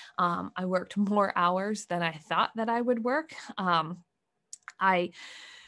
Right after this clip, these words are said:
didn't give myself a lot of time to breathe and relax, and everybody was doing the same thing. So I'm actually going to take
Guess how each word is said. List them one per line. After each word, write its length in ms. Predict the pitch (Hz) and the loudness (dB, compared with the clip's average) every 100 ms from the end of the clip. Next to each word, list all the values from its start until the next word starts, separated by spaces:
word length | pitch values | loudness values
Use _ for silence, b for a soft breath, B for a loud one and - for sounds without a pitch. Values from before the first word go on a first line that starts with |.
| B B - - | B B -12 4
didn't 320 | 285 269 233 | 6 8 8
give 240 | 254 233 | 6 6
myself 520 | 233 220 220 226 233 | 4 4 4 2 2
a 60 | 214 | 0
lot 220 | 196 208 | 2 2
of 140 | 208 - | 2 -2
time 360 | 202 196 220 | 0 4 4
to 120 | 214 | 2
breathe 400 | 175 185 208 214 202 | -4 -2 2 2 2
and 120 | 185 | -2
relax, 520 | 180 180 180 247 - | -2 -2 -2 -4 -10
and 140 | 175 | -8
everybody 500 | 175 185 190 180 180 175 | -6 -4 -4 -4 -8 -8
was 180 | 175 | -10
doing 180 | - 190 | -8 -4
the 80 | 190 | -4
same 300 | - 180 180 | -4 -8 -8
thing. 300 | 175 180 214 | -6 -4 -4
So 180 | - 190 | -4 -4
I'm 160 | 190 | -2
actually 360 | 190 208 - 208 | -2 -2 -2 -2
going 260 | 185 185 180 | 0 0 -2
to 100 | 175 | -8
take 320 | - 196 | -4 -4